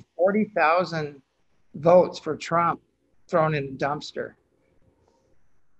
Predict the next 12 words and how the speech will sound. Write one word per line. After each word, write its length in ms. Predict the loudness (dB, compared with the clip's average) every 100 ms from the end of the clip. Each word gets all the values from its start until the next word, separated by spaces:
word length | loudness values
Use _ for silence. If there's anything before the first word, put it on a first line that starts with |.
| -14
You 100 | -6
know, 100 | -6
forty 360 | -4 2 2 2
thousand, 520 | 0 2 2 2 -2 -8 -10
it, 180 | -10 -6
it 80 | -2
was 240 | -2 0
a 240 | -2 -2 -6
highway 320 | -2 2 2
patrolman 600 | 0 -2 0 0 -2 -6
found 280 | -4 -4 -4
that. 260 | -6 -6